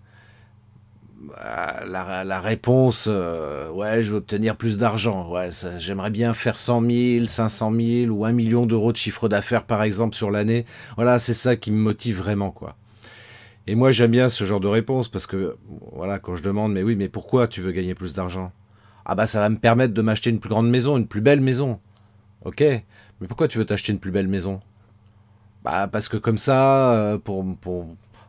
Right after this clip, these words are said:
pour mon épouse, pour ma famille, mes enfants, tout ça, ça, bah, on sera beaucoup mieux, euh, beaucoup mieux installé, ça sera beaucoup plus confortable. » « Et pourquoi tu veux leur apporter plus de confort, hein ? » «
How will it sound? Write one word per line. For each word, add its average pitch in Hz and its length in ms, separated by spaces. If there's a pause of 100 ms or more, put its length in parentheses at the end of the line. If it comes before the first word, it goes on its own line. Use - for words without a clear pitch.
(220)
pour 73 140
mon 90 200
épouse, 131 480
pour 98 260
ma 92 280
famille, 123 440
mes 101 220
enfants, 127 540
tout 101 120
ça, 123 240
ça, 107 220
bah, 85 180
on 90 100
sera 87 280
beaucoup 101 320
mieux, 117 420
euh, 90 80 (480)
beaucoup 104 240
mieux 113 160
installé, 135 640
ça 107 120
sera - 160
beaucoup 95 200
plus 101 120
confortable. » « 117 560 (640)
Et 113 80
pourquoi 214 320
tu 214 160
veux 110 100
leur 98 200
apporter 101 320
plus 107 180
de 104 100
confort, 104 460
hein ? » « 98 180